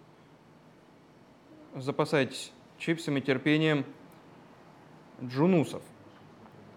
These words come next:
Джунусов, э, так, у него плейлисты есть, а вот подписки тоже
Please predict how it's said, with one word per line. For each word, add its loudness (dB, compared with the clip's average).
Джунусов, 4
э, 4
так, 0
у -8
него 2
плейлисты -4
есть, 0
а -2
вот 2
подписки 0
тоже 2